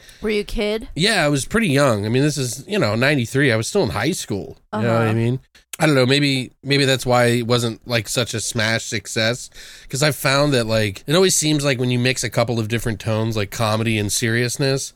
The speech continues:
Speaker 2: people don't really get it and they get weirded out. And the only ones that really like it are the, the fanboys of it.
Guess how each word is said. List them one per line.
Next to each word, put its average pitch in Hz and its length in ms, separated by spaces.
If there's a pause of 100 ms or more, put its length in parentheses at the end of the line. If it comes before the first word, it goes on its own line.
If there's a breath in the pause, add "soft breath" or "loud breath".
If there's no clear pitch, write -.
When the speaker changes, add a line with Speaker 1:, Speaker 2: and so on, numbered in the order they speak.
(120)
Speaker 2:
people 147 220
don't 135 160
really 120 180
get 110 260
it 123 240
and 113 80
they 110 120
get 110 160
weirded 107 480
out. 110 180
And 113 80
the 117 100
only 127 140
ones 120 160
that 107 120
really 110 220
like 107 280
it 123 100
are 107 60
the, 101 100
the 101 280
fanboys 110 680
of 135 80
it. 143 160